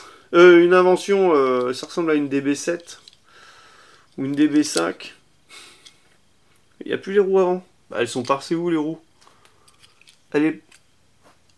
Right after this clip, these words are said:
Bon bah voilà, il manque les roues. Une six Q.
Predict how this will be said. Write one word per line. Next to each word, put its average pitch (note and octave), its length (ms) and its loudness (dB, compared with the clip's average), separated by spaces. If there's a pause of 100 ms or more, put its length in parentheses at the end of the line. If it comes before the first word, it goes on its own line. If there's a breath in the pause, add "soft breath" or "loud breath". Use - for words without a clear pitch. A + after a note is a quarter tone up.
(280)
Bon C#3 120 -6
bah C3 120 -4
voilà, G#2 360 -8
il D#3 80 -10
manque E3+ 260 -8
les D3 80 -8
roues. C#3+ 220 -10 (2750 soft breath)
Une C#4 180 4
six B3+ 220 2
Q. C4+ 300 2